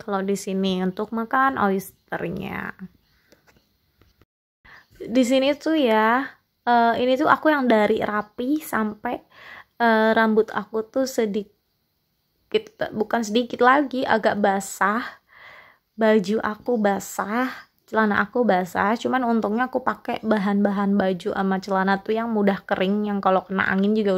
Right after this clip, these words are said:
udah kering gitu. Karena memang tadi hujannya deres banget gitu, guys.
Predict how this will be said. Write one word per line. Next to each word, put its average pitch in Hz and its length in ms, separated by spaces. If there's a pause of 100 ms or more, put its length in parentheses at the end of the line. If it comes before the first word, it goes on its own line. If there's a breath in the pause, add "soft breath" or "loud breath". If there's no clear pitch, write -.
udah 175 80
kering 202 400
gitu. 196 320 (1160 loud breath)
Karena 208 240
memang 240 320
tadi 226 240
hujannya 208 480
deres 202 320
banget 185 560
gitu, 180 400
guys. 175 560